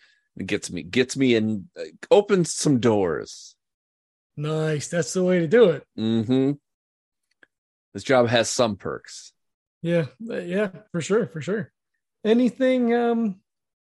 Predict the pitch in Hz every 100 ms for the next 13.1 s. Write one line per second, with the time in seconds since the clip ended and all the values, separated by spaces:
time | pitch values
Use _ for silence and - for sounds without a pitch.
0 | _ _ - 190 190 208 208 214 208 208
1 | 196 160 190 180 175 175 175 175 185 175
2 | - 190 190 190 185 170 180 175 302 -
3 | - - - - - _ _ _ _ _
4 | _ _ 196 190 196 185 190 196 190 190
5 | 190 190 185 180 202 190 196 196 185 -
6 | 214 226 208 202 196 196 196 - 196 190
7 | 190 - _ _ 190 185 180 - 208 196
8 | - - 208 196 202 247 233 - _ 185
9 | 139 - - _ - 175 - 190 185 208
10 | 233 262 220 190 180 165 175 165 165 170
11 | - _ _ _ 170 160 139 190 - 175
12 | 175 185 180 139 190 180 175 190 160 -